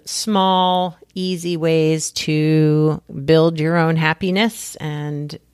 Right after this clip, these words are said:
move through difficult times.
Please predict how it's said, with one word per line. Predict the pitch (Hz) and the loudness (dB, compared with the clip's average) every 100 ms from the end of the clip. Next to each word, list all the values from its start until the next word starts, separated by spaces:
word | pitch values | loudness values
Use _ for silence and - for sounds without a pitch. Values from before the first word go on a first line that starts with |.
| _ _ _ _ _ _ | _ _ _ _ _ _
move | 165 170 180 180 165 | -2 2 2 2 -2
through | - 165 165 156 | -6 0 2 2
difficult | 165 - - 143 - | -2 -2 -4 -4 -6
times. | 139 143 165 330 339 - | -6 -4 -4 -8 -12 -18